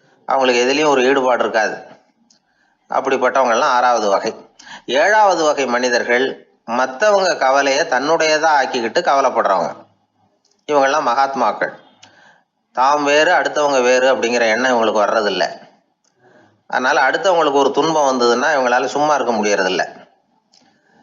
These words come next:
ஆக கூடி இப்படி ஏழு விதமான மனிதர்களை அடையாளம் காட்டுறார் அந்த நிபுணர். இதுல நாம எந்த வகையில வர்றோம் அப்படிங்கிறத நாம தான் அடையாளம் கண்டுபிடிக்கணும். எனக்கு தெரிஞ்ச ஒரு மனிதர் உண்டு,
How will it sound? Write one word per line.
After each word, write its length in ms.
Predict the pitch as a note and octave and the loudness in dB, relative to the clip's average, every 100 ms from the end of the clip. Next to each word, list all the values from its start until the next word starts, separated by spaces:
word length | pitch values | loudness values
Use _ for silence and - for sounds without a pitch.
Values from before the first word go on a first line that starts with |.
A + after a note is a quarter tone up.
| _ _ - | _ _ -6
ஆக 360 | - D#3 E3 | -2 0 0
கூடி 300 | - D3+ D3+ | 0 0 2
இப்படி 340 | F#3 D3+ C#3 A#2+ | 0 -2 -2 2
ஏழு 300 | D3 G3+ G3+ | 2 2 2
விதமான 480 | E3+ D#3+ D3 C#3 B2+ | 2 0 0 0 0
மனிதர்களை 560 | A#2+ C#3+ D3 B2 A#2+ B2+ - - - | -2 -2 -2 0 0 0 -2 -10 -8
அடையாளம் 500 | A#2+ A#2+ C#3+ C#3 B2 | -4 0 0 0 0
காட்டுறார் 380 | A2+ G#2+ A#2 B2 | 0 0 0 0
அந்த 180 | A#2+ G#2+ | -2 -2
நிபுணர். 500 | G2+ G#2+ G#2 - - _ _ _ _ _ _ - _ _ _ _ _ _ _ _ - | -2 -2 -4 -6 -14 _ _ _ _ _ _ -20 _ _ _ _ _ _ _ _ -6
இதுல 340 | C#3+ D3 C#3+ | -2 0 0
நாம 320 | C#3 C3+ C3 | 0 0 0
எந்த 320 | B2 C3+ G3 G3 | 0 0 2 2
வகையில 380 | D3+ D3+ C#3+ | 2 2 0
வர்றோம் 640 | B2+ A#2+ A#2+ B2 - - - B2+ | 0 0 2 0 -2 -12 -8 -4
அப்படிங்கிறத 540 | B2+ C3 C3+ B2 C#3 | -4 -2 -2 0 0
நாம 340 | - C3 A3 D#3 | -2 0 0 0
தான் 160 | E3 | 0
அடையாளம் 340 | C3+ C3 C3+ A#2+ | 2 0 0 0
கண்டுபிடிக்கணும். 640 | A2+ G#2+ G2 F2+ - _ _ _ _ _ _ _ _ _ _ _ _ _ _ _ _ | -2 -2 -4 -4 -8 _ _ _ _ _ _ _ _ _ _ _ _ _ _ _ _
எனக்கு 320 | C3+ D3+ D#3+ | -4 -2 0
தெரிஞ்ச 320 | D3+ D#3 E3 | 0 0 2
ஒரு 120 | D3+ C3 | 0 2
மனிதர் 340 | B2+ C3+ C3 | 0 0 0
உண்டு, 460 | A#2 A2 G#2 - | 0 0 -2 -6